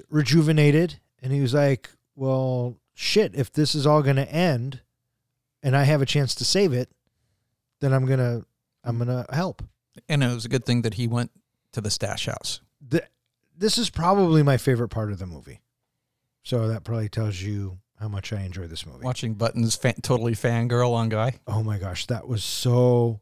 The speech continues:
Speaker 1: funny. And then when they would cut to, well, it would start with Channing Tatum, right? He's like, "Holy shit, you're Blue Shirt Guy," you know, and he keeps trying him to do things and whatnot.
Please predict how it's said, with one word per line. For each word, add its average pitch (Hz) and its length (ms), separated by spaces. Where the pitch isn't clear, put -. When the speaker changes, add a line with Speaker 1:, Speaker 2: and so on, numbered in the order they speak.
Speaker 1:
funny. 117 500
And 120 220
then 147 240
when 135 140
they 120 120
would 117 200
cut 151 340
to, 135 220
well, 160 160
it 170 120
would 170 140
start 220 240
with 185 100
Channing 170 340
Tatum, 147 520
right? 131 280
He's 139 200
like, 143 140
"Holy 381 340
shit, 294 500
you're 269 520
Blue 311 180
Shirt 240 300
Guy," 170 200
you 135 160
know, 135 220
and 156 100
he 131 80
keeps 151 200
trying 151 220
him 131 200
to 113 80
do 131 180
things 143 380
and 131 240
whatnot. 151 400